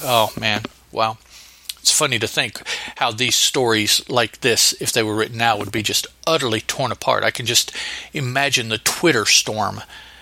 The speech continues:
every time an issue of this book, More Fun Comics, Multiple Stories, every time it came out,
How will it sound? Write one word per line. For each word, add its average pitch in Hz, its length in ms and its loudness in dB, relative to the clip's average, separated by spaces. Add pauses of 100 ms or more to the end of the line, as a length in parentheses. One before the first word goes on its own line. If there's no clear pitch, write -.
(140)
every 120 320 0
time 110 540 0 (420)
an 131 140 -2
issue 123 380 0
of 110 160 -2
this 120 180 4
book, - 380 -4
More 113 220 -2
Fun 117 280 2
Comics, - 560 -2
Multiple 117 400 -4
Stories, 120 380 -2
every 151 240 0
time 123 220 0
it 107 80 -8
came 104 200 -2
out, 98 160 0